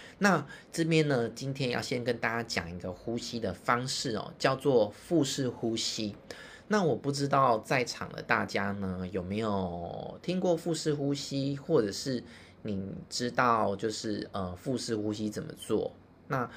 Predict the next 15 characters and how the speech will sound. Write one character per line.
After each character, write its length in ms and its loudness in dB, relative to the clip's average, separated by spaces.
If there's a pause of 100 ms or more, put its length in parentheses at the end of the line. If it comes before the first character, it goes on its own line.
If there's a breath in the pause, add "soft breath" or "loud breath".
(300 loud breath)
如 120 8
果 120 10
你 80 4
有 100 4
听 220 -2
过， 180 6
你 140 -4
可 120 -2
以 120 2
再 360 -2 (200)
就 100 -4
是 420 -6 (120)
听 120 0
听 180 2
看 300 -2